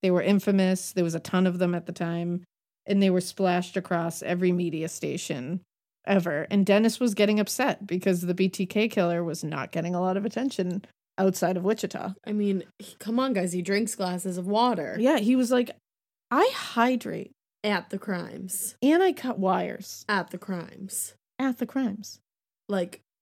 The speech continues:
Speaker 1: I'm unique.
Speaker 2: hello.
Speaker 1: I'm special.
Speaker 2: I'm a lot
Speaker 1: I'm one of a
Speaker 2: different than
Speaker 1: kind."
Speaker 2: Ted of the West Coast.
Speaker 1: So different from Ted of the West.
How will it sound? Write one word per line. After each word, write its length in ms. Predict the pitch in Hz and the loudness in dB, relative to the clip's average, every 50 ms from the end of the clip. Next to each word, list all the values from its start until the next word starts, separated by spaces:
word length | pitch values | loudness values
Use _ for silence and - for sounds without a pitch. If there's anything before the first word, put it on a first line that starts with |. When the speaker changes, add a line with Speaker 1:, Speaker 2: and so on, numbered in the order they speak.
| _ _ _ _ _ _ - | _ _ _ _ _ _ 0
Speaker 1:
I'm 220 | 214 233 254 285 | 4 6 6 8
unique. 480 | 285 285 269 240 247 277 214 - - - _ _ - | 8 8 8 8 6 6 4 2 -4 -14 _ _ -8
Speaker 2:
hello. 840 | 185 175 170 170 170 175 202 226 214 202 185 180 175 175 175 175 170 - - | -4 -2 -2 0 0 0 2 2 2 2 2 2 2 2 0 -2 -4 -8 -6
Speaker 1:
I'm 140 | - 208 196 | -2 0 0
special. 600 | - - - 240 240 247 - - 269 277 262 247 _ _ _ _ _ _ _ _ _ - | 0 0 0 0 0 0 0 -2 -2 -2 -2 -4 _ _ _ _ _ _ _ _ _ -4
Speaker 2:
I'm 220 | 214 202 208 220 | -2 0 2 2
a 60 | 240 | 2
lot 220 | 220 202 185 185 214 | 2 0 0 0 2
Speaker 1:
I'm 60 | 214 | 4
one 180 | 220 226 226 240 | 4 4 6 6
of 80 | 233 240 | 4 4
a 40 | |
Speaker 2:
different 80 | 240 - | 2 2
than 240 | 247 240 247 214 170 | 2 4 4 4 2
Speaker 1:
kind." 80 | 175 | 0
Speaker 2:
Ted 140 | - 165 160 | -4 -6 -6
of 140 | 165 156 160 | -6 -8 -8
the 100 | - 147 | -8 -8
West 300 | 151 143 139 - - - | -8 -8 -10 -12 -14 -12
Coast. 420 | - 175 156 - - - - - | -12 -12 -10 -12 -14 -14 -12 -8
Speaker 1:
So 320 | - - - - 302 285 294 | -6 -4 -2 2 4 4 4
different 400 | 247 254 247 247 - 185 175 - | 6 4 2 2 2 -2 -2 -2
from 160 | - 190 185 | -4 -4 -4
Ted 200 | - - 185 180 | -2 -2 -2 -2
of 100 | 165 185 | -2 -4
the 80 | 180 160 | -6 -4
West. 480 | 139 120 135 180 - - - - - | -4 -4 -4 -6 -6 -10 -16 -16 -20